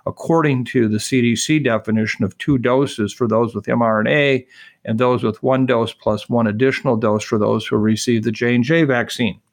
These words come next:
Now, you know, I do not think this is the appropriate definition for fully vaccinated. I think it really is a minimum of three doses, which we'll talk about today. And if you look at that, only twenty-seven percent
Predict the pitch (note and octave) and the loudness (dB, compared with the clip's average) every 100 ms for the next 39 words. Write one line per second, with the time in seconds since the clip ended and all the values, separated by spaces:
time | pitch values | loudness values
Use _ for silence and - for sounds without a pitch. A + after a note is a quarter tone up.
0 | - - - - A2 A2+ B2+ C#3+ D#3 C3 | -20 -20 -20 -10 -4 0 2 4 4 2
1 | G#2+ C#3 C3+ C3 C3+ - C#3 B2 C3 - | 0 0 2 2 0 -2 -2 0 -2 0
2 | A#2+ A2+ G2+ - B2 A2 A2 - A2 - | -2 0 -2 -2 -4 -2 -4 0 -2 0
3 | B2 E3 - D3+ D#3 - D3 C#3+ C3 B2+ | 0 0 0 -2 -2 -2 0 2 2 0
4 | B2 - B2 B2+ B2 - - - A#2 A#2 | -2 -2 2 2 0 -8 -20 -6 -6 -2
5 | C3+ A#2+ A#2+ C3+ C3 C3 - C3 B2+ A#2 | -2 -2 2 2 4 2 2 0 2 2
6 | A#2+ B2 A2+ G#2+ G#2+ - C3+ A#2+ A#2 C3+ | 4 4 4 2 -2 -2 0 2 2 0
7 | D3+ D3+ C#3 - - G#2+ - A2+ - B2+ | 0 2 2 0 -6 -8 -6 -8 -2 -2
8 | B2+ C3 B2 B2 B2 B2 B2 A#2 - - | 0 0 0 -2 0 2 2 -2 -12 -20
9 | - A#2+ B2+ C#3+ C#3+ F#3+ F#3+ B2+ A2 C#3 | -6 -2 0 2 4 4 2 0 2 2
10 | E3 A#2 - _ _ - D3+ D#3 D3+ - | 2 0 -6 _ _ -2 2 2 -2 -2
11 | F#3 G3+ G3+ F3+ - F#3+ F3 G#2 - G#2 | 0 2 2 0 0 0 0 -4 -4 -6
12 | - C#3 - | -4 -4 -4